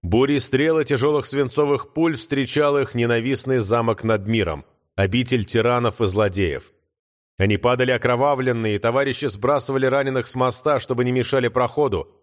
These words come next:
а они всё шли и шли, закусив губы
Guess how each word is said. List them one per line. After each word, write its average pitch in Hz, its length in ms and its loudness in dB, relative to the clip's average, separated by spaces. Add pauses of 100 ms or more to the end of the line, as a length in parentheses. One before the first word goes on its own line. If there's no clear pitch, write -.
(120)
а 92 120 0
они 107 160 2
всё 113 200 2
шли 131 300 -2
и - 20 0
шли, 143 300 -2
закусив 117 580 -2
губы 147 400 0